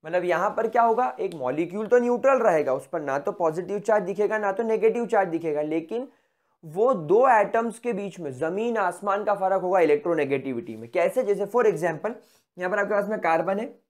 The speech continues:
यहाँ पर आपके पास में फ्लोरीन है, यहाँ पर आपके पास में हाइड्रोजन है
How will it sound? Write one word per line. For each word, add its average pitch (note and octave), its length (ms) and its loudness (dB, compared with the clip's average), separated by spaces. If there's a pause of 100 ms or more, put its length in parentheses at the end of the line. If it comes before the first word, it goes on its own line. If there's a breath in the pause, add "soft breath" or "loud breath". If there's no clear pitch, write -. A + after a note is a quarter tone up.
(240)
यहाँ E3 160 -4
पर F#3 100 2
आपके F#3 200 2
पास F3+ 200 2
में F#3 100 -2
फ्लोरीन F3 460 0
है, B3+ 180 -2 (380)
यहाँ E3 160 -6
पर F3+ 120 2
आपके - 200 -2
पास E3 220 -2
में E3+ 120 -6
हाइड्रोजन F3+ 560 -2
है A3+ 60 -4